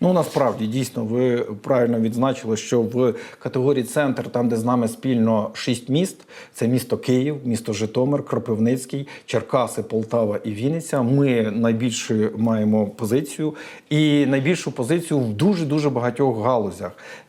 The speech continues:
Е, це дев'ятнадцять було сфер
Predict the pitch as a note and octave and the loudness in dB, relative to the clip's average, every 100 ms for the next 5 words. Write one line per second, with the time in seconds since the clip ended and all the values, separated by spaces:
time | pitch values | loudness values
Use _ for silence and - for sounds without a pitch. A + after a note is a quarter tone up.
0 | - A#2+ B2 B2 B2 B2 E3+ F3 F3+ D#3 | -2 2 4 4 2 0 0 2 2 2
1 | G#2+ C3+ C3+ C#3+ E3+ F#3+ G3 E3+ - - | 0 0 0 2 0 0 -4 -6 -6 -6
2 | B2+ C3 B2+ C#3 D3 C#3 - - - D#3 | -2 0 0 2 4 2 0 -8 2 4
3 | E3 - | 4 -2